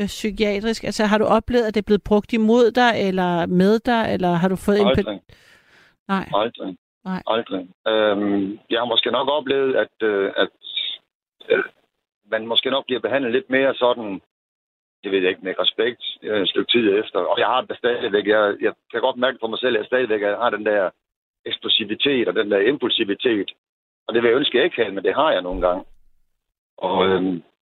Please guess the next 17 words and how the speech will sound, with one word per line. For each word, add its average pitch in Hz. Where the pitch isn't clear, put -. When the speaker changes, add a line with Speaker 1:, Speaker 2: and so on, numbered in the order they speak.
Speaker 2:
hvis -
folk, 151
de 139
behandler 131
andre 127
mennesker 110
uretfærdigt, 110
jamen 85
så, 98
jeg 127
tænker 147
ikke 101
mange 90
gange. 92
Jeg 113
reagerer 113
bare. 82